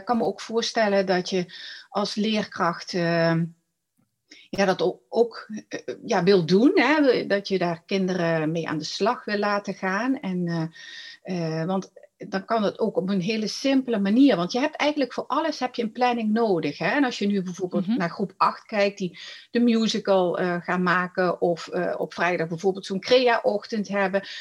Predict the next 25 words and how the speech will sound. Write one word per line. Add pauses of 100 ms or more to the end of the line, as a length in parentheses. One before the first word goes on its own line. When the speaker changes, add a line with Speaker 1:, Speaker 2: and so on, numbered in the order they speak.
(160)
Speaker 1:
dan
kan
ik
me
ook
voorstellen
dat
je
tegen
de
kinderen
zegt
van,
eh,
"Goh,
hè,
vrijdagochtend,
we
gaan,
eh,
met
z'n
allen
cake
bakken.